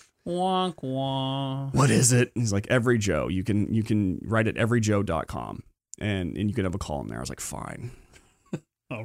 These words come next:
Speaker 1: right.
Speaker 2: So I wrote there for a while. The good thing is, is I got some really good political writing under my belt there, you know, and, and it's like some real, real writing that got noticed.
Speaker 1: Mm-hmm.
Speaker 2: Uh, it didn't hurt that the Gamergate crowd still followed me and shared my stuff around. And,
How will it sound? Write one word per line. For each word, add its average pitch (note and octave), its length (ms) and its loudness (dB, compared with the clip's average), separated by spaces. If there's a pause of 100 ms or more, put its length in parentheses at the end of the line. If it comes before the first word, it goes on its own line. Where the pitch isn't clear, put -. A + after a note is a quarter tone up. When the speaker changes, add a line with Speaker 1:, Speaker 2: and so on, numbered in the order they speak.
(100)
Speaker 1:
right. - 400 -10 (180)
Speaker 2:
So - 260 4
I A#2+ 80 6
wrote B2+ 340 6
there G#2+ 200 4
for G2 220 -2
a F#2 60 2
while. F#2 600 2
The C3 100 4
good E3+ 180 4
thing D3 160 6
is, C3 120 6
is A2 160 2
I A#2 80 4
got A2+ 240 4
some A2+ 140 2
really A2 140 2
good G2 140 -2
political F2+ 300 -2
writing F2 280 0
under D#2+ 120 -4
my D#2 100 -4
belt C#2 280 -8
there, - 260 -8
you B2 120 2
know, A2+ 180 2
and, G2+ 220 -2
and F#2 220 -2
it's - 80 -12
like G#2 140 -2
some A2 220 2 (100)
real, F#2+ 340 0 (160)
real G2 340 0
writing D#2+ 320 0
that D#2+ 80 -4
got E2 220 -4 (160)
noticed. - 560 -2 (240)
Speaker 1:
Mm-hmm. A2+ 260 -6 (360)
Speaker 2:
Uh, A2 220 4
it A2 100 4
didn't C3 180 4
hurt A#2 280 2
that G2+ 120 -2
the A2 80 0
Gamergate G2+ 460 0
crowd F#2+ 300 0
still E2 180 -2
followed E2 400 -2
me E2 200 -2
and C#2 120 -4
shared G2 260 -2
my F2 80 -4
stuff B1+ 300 -6
around. G#1 380 -10
And, - 180 -12